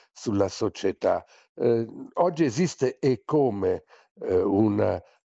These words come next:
eh, esplosione di ostilità che non fa distinzioni tra ebreo e israeliano, non fa distinzioni all'interno, eh, di Israele fra chi la <laughs> pensa come Netanyahu o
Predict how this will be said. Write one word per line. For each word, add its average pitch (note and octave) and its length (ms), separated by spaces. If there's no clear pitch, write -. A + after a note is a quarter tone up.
eh, - 300
esplosione G#2 840
di F#2+ 300
ostilità G#2 720
che F2+ 560
non F#2+ 280
fa G#2+ 160
distinzioni G2+ 1000
tra G2 180
ebreo G#2 440
e G#2 80
israeliano, G#2+ 1200
non A2+ 180
fa A#2+ 160
distinzioni G#2+ 640
all'interno, G2 920
eh, F#2 160
di F#2 140
Israele G2 840
fra G2 300
chi - 160
la F#2 180
<laughs> - 320
pensa F#2+ 160
come G2 320
Netanyahu G2 720
o F#2 140